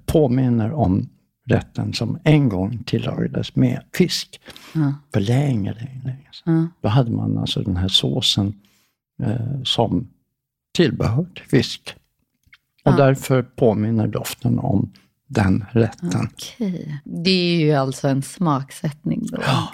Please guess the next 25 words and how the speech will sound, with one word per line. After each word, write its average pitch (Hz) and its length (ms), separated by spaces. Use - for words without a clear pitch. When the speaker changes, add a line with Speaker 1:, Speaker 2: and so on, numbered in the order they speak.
Speaker 2:
Mm. 185 360
Speaker 1:
precis. 107 320
En 101 340
av 95 100
de 95 200
tjugotre. - 480
Mm. - 200
Speaker 2:
Ja. 180 400
Ja, 190 280
så 160 280
spännande. 156 680
Ja, 196 140
men 196 140
gud 196 120
vad 190 200
kul 175 300
med 131 300
upptäcka 160 420
ett 147 100
helt 151 260
s-, - 160
sånt 143 280
nytt 156 220
kök. - 640
Speaker 1:
Verkligen. 95 640